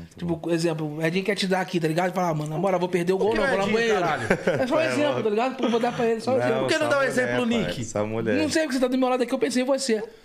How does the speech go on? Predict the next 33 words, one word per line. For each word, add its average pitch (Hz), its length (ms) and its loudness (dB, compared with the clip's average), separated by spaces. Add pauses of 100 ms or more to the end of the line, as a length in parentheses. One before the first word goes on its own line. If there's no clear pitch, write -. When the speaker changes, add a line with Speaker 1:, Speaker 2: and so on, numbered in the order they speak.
Speaker 2:
tá 98 140 0
ligado? 104 180 0
Speaker 1:
<laughs> 101 460 -8 (680)
Speaker 2:
Ou 180 80 2
você 208 240 2
escolhe 196 400 0
o 196 40 0
lugar, 180 440 0
não, 180 260 0
mano, 160 460 -8 (180)
vamos 170 200 -8
pro 175 100 -8
lugar, 160 180 -4
não, 160 160 -4
Speaker 1:
É, 170 100 -2
Speaker 2:
qualquer - 260 -2
Speaker 1:
não. 185 80 0
Speaker 2:
lugar 170 200 -2
é 165 60 -2
hora. 180 420 0 (360)
Qual 185 120 0
o - 20 2
lugar 208 180 0
mais 208 160 0
inusitado 196 480 -2
que 180 60 -14
você 190 100 0
já 180 360 -2 (1500)
Speaker 1:
Acho 92 320 -8
que 104 80 -8
foi 95 680 -4
nós 95 240 -6
voltando, 95 540 -8